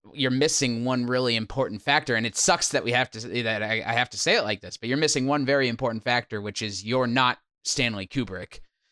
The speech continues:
You are a so-and-so nobody, and no one cares about your big brain idea because you haven't made them care. And that's, sorry, I, I, one more thing. Uh, that, that's always something that, like, you know, me as a writer, uh, there's,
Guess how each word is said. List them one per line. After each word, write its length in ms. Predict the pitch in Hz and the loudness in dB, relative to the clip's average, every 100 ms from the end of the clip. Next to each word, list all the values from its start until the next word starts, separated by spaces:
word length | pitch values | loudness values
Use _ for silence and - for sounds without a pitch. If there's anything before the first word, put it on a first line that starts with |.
| _ _ - | _ _ -2
You 200 | 123 123 | 2 4
are 260 | 117 117 | 4 2
a 160 | 87 117 | 2 0
so-and-so 580 | - 131 117 117 - 110 | 2 2 2 2 0 0
nobody, 640 | 107 110 104 101 98 92 _ _ - | 0 0 0 0 -2 -6 _ _ 0
and 180 | 127 | 2
no 120 | 139 139 | 4 4
one 240 | 135 127 | 4 2
cares 360 | - 131 123 120 | 2 2 2 2
about 240 | 113 - | 0 0
your 120 | 123 | 0
big 260 | 127 127 117 | 0 -2 0
brain 260 | 127 120 | 0 2
idea 720 | 113 113 110 175 139 113 104 - | 2 -2 0 2 4 2 0 -4
because 380 | 117 127 131 120 | -4 -2 0 0
you 120 | 139 | 0
haven't 380 | 123 139 127 120 - 113 - | 2 2 2 -2 -6 -16 -4
made 400 | 131 120 117 101 | 0 2 0 -2
them 240 | 117 104 | -4 -4
care. 400 | - 110 92 - _ _ _ _ _ _ - | -4 -4 -4 -8 _ _ _ _ _ _ 0
And 100 | 185 | 4
that's, 400 | 190 185 - - | 4 4 0 2
sorry, 300 | 185 165 156 | 4 6 6
I, 120 | 160 | 6
I, 140 | 151 156 | 4 4
one 180 | 156 160 | 2 2
more 100 | 127 | 2
thing. 240 | 120 127 | 2 4
Uh, 240 | 147 147 151 | 4 4 4
that, 220 | 160 156 | 4 4
that's 240 | 170 170 | 2 4
always 360 | 156 156 147 135 | 4 6 6 4
something 440 | - 131 135 127 | 2 2 2 0
that, 220 | 117 120 - | 2 0 2
like, 260 | 110 104 _ _ _ _ _ _ _ | 0 0 _ _ _ _ _ _ _
you 100 | - | -2
know, 100 | 135 | 2
me 180 | 123 131 | 4 4
as 100 | 139 | 4
a 80 | 127 | 2
writer, 500 | 117 120 131 139 143 | 4 4 4 4 0
uh, 200 | - 123 113 | 0 0 2
there's, 380 | 123 117 113 | 2 0 -4